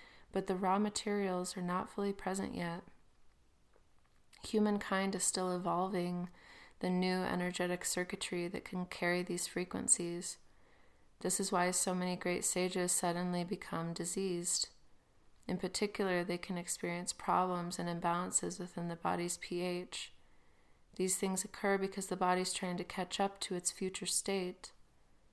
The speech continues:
Regardless of what is experienced physically, the sense of utter peace does not even flicker.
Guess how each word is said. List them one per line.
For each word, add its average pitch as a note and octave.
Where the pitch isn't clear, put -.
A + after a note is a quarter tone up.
Regardless G3+
of G3+
what F#3+
is F#3
experienced F3
physically, G3+
the F#3
sense G#3
of G#3
utter F#3
peace G#3
does F#3
not F3+
even F3+
flicker. -